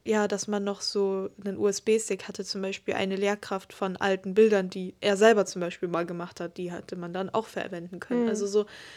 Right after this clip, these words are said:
Speaker 1: ja, man findet, wenn man sucht. Man findet wirklich, also Hilfe, ja, könnte im Idealfall schon geboten sein. Man kann Arbeit abgeben. Oder genauso,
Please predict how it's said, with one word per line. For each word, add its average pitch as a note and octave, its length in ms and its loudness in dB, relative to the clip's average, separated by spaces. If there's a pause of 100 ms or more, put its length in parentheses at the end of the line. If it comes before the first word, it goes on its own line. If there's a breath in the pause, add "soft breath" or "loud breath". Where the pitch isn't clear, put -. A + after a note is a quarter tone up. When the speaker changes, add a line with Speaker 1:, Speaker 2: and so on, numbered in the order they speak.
(180 loud breath)
Speaker 1:
ja, C4 160 8
man G3+ 220 0
findet, A#3+ 420 0
wenn F3 140 0
man F3+ 160 -6
sucht. - 400 -10
Man G3+ 140 -4
findet A3 340 2
wirklich, A3 420 2
also F#3+ 180 -4
Hilfe, A3 520 0 (1200 soft breath)
ja, F#3+ 200 2
könnte G3+ 340 -4
im G3 80 -6
Idealfall G3 540 -6
schon G3+ 220 -4
geboten F#3+ 440 -4
sein. D#3+ 200 -8
Man D#3+ 140 -10
kann G3 360 -8 (120)
Arbeit F3+ 420 -8
abgeben. E3 520 -8
Oder F#3 320 -2
genauso, F#3+ 500 4